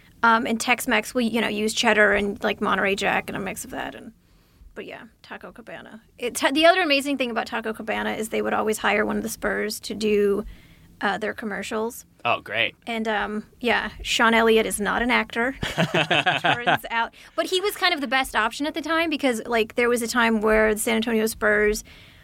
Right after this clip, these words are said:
Speaker 1: I guess more than half of them were from another country. So you had, like, Manu Ginobili <laughs>
Speaker 2: Yeah.
Speaker 1: trying to sell. He's like, "With high-speed internet." Like, what is he talking about? Like, he was trying to sell you Time Warner Cable. And then most of them would end with a version of, like, you know,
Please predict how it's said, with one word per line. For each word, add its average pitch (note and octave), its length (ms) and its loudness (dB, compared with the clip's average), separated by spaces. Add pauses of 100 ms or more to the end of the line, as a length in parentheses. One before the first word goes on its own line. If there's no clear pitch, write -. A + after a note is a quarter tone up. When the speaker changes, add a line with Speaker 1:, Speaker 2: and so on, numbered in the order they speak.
(140)
Speaker 1:
I A#3+ 80 4
guess B3+ 180 4
more C4 240 4
than A3 100 0
half G#3 300 0
of A3+ 140 2
them G#3+ 200 4
were G#3 100 2
from G#3 200 4
another G#3 260 0
country. G#3+ 540 2 (360)
So A3+ 280 2
you A3+ 160 0
had, G#3+ 160 2
like, A#3+ 180 -2
Manu A#3 340 2
Ginobili A3+ 1000 2
<laughs> - 40 -8
Speaker 2:
Yeah. G3+ 260 0
Speaker 1:
trying B3+ 320 -2
to D4+ 100 -4
sell. A#3+ 280 0
He's A#3 120 -4
like, A#3 140 -6 (200)
"With C4 140 -4
high-speed C#4+ 520 0
internet." D#4 340 0
Like, C#4 160 0 (160)
what D#4+ 140 -4
is E4+ 80 -6
he E4+ 100 -8
talking D#4+ 340 -4
about? A3+ 260 -2 (100)
Like, - 160 2
he A3 120 2
was - 100 -10
trying C4 300 0
to C#4 100 -10
sell B3 180 -6
you B3 180 -8
Time A#3 300 -4
Warner A#3 280 -4
Cable. A3+ 520 -2 (440)
And A#3 100 2
then A#3+ 140 2
most B3 260 2
of C4 60 0
them A#3+ 160 4
would A3+ 140 4
end A3+ 260 2
with G#3+ 100 2
a G#3+ 80 0
version A3+ 380 2
of, A3 160 2
like, A3 260 0
you A3 80 0
know, G#3+ 180 0